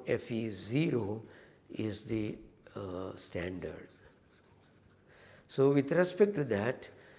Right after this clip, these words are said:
you can define the isomer shift. With respect to that, you can define the isomer shift. Now,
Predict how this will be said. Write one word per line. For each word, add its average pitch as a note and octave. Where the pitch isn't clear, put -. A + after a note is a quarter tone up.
you A#2+
can A2+
define A#2+
the G3
isomer F#2
shift. -
With -
respect -
to A#2
that, D3+
you G#2+
can G2+
define F#2+
the -
isomer -
shift. -
Now, A#2+